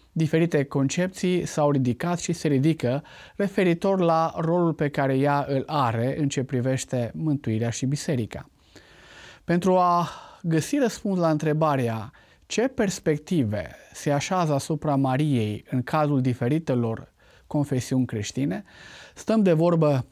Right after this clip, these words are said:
cu doctor David Goran, pastor al Bisericii Sfânta Treime din Alba Iulia. Cum se raportează diferiți credincioși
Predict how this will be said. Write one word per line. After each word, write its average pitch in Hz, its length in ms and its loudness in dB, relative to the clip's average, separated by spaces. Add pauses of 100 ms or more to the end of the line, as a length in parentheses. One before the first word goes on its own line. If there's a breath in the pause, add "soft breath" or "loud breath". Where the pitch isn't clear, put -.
cu - 160 -6
doctor 147 420 0
David 147 320 4
Goran, 135 560 0
pastor 160 360 -2
al 135 80 0
Bisericii 123 800 -2
Sfânta 135 460 -2
Treime 117 600 -2
din 127 280 -2
Alba 104 280 -2
Iulia. 80 460 -10 (1120 loud breath)
Cum 285 140 0
se 277 160 -2
raportează 151 640 0
diferiți 135 500 0
credincioși 120 920 -2